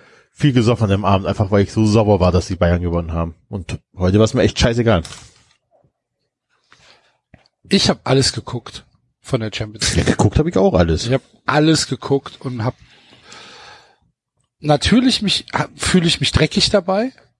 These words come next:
Speaker 2: aber <laughs> ich kann es halt nicht ändern. Ich fand das, ich fand dieses, ähm, Format relativ attraktiv, muss ich sagen,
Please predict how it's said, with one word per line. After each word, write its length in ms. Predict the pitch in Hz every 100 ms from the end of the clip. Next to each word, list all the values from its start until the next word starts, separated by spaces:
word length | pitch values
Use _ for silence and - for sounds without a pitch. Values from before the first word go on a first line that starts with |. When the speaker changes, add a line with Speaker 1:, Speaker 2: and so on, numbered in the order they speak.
| _ _ _ _
Speaker 2:
aber 440 | 135 170 147 147 - _ _ _
<laughs> 1800 | - - - - - - - - - - - - - _ _ _ _ _
ich 140 | - -
kann 140 | 190
es 120 | 185
halt 140 | 160 143
nicht 140 | 139
ändern. 420 | 151 202 123 107 _ _ _ - - -
Ich 140 | - -
fand 180 | 190 196
das, 160 | -
ich 140 | 127 -
fand 220 | 180 190
dieses, 540 | 160 143 135 - - _ _ -
ähm, 340 | 127 117 120
Format 720 | - - 123 151 156 170 - -
relativ 600 | - 185 233 - 185 -
attraktiv, 720 | - 143 - - 185 156 123
muss 160 | 107
ich 140 | 101 -
sagen, 440 | 120 107 120 135